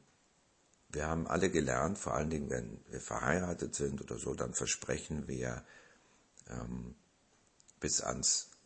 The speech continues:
Ende unseres Lebens mit dem Partner zusammen zu bleiben und natürlich in guten und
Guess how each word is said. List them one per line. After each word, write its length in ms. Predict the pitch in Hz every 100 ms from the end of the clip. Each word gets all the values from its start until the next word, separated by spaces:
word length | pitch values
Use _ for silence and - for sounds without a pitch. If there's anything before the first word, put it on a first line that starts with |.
| _ _ _ -
Ende 320 | 73 82 73
unseres 360 | - - 62
Lebens 460 | 64 71 80 78 -
mit 180 | 69 -
dem 180 | 55 - _
Partner 380 | - 60 - 55
zusammen 480 | - 53 55 67 82
zu 180 | - -
bleiben 500 | 76 73 73 73 76 - - - _ _ _ _ _ _ _ _ _ -
und 260 | 73 76
natürlich 460 | - 76 73 78 -
in 120 | 76
guten 500 | 80 80 82 82 80
und 360 | - 73 69